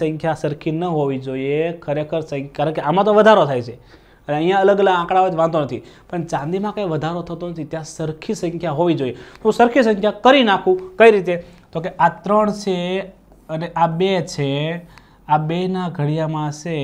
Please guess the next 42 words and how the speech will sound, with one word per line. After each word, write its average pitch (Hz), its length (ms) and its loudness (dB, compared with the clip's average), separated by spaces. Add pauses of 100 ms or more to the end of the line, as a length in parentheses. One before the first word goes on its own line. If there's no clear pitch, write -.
(340)
એ 147 40 -4
આવતી 156 380 -2
હોય 160 140 -4
એવી 156 180 -6
સંખ્યા 147 420 -6
છ, - 40 -14 (220)
તો 151 140 -6
અહીંયા 175 280 -2
છ - 40 -12
લાવવા 160 320 -2
માટે 151 140 -6
હું 135 160 -4
બે 147 120 -2
વડે 160 320 -2
ગુણું, 170 220 -4 (460)
અહીંયા 160 320 -4
છ - 80 -18
લાવવા 143 360 -4
માટે 135 140 -6
છે 139 140 -10
હું 135 220 -6
ત્રણ 127 240 -4
વડે 98 220 -16
ગુણું. 104 160 -16
તો - 80 -14
આને 135 140 -6
બે 143 180 -2
વડે, 139 160 -2 (100)
બે 139 160 0
એક 139 140 -6
અને 131 140 -2
બે, 147 160 -2 (120)
એટલે 135 220 -8
હવે 151 200 -2
ગુણોત્તર 143 480 -6
થઈ 139 160 -4
ગયો 123 100 -6 (200)
બે 143 140 0 (840)
જેમ 143 260 0
ત્રણ, 143 320 -4 (100)
બે 127 80 -4 (200)
છ. - 60 -10